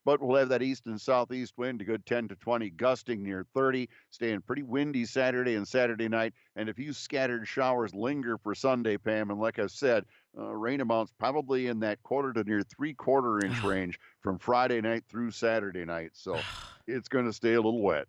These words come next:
Speaker 2: That is not. And then we're gonna get more next week, aren't we?
Speaker 1: Yeah,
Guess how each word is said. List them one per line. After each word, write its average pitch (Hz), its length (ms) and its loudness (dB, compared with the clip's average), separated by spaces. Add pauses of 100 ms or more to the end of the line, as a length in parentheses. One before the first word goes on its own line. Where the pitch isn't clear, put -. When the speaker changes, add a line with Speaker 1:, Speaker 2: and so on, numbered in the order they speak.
Speaker 2:
That 120 340 2
is 87 200 -2
not. 139 260 8
And 180 180 6
then 214 140 8
we're 208 120 6
gonna 190 180 6
get 196 160 6
more 196 240 6
next 220 280 4
week, 165 220 6
aren't 135 220 6
we? 220 260 4 (800)
Speaker 1:
Yeah, 165 440 4